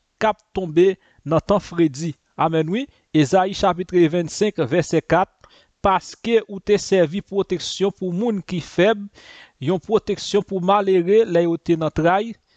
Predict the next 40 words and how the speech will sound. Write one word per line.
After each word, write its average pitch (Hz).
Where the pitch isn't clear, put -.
Se -
bò 208
kote 185
ou 190
yo 185
pare 175
lapli. 190
se -
anba 165
lonbwaj 165
ou, 208
yo 151
pare 165
solèy. 185
Les 156
méchants 160
yo 151
move, 151
yo 147
tankou 175
gwo 160
lapli, 220
loraj 165
k -
ap -
tonbe 175
nan 175
fredi, 165
nan 151
tan 208
fredi. 139
Alò, 165
Bondye 214
beni 214
nou, 220
medam, 196
mesye, 185
bon 170
vandredi, 196
bon 226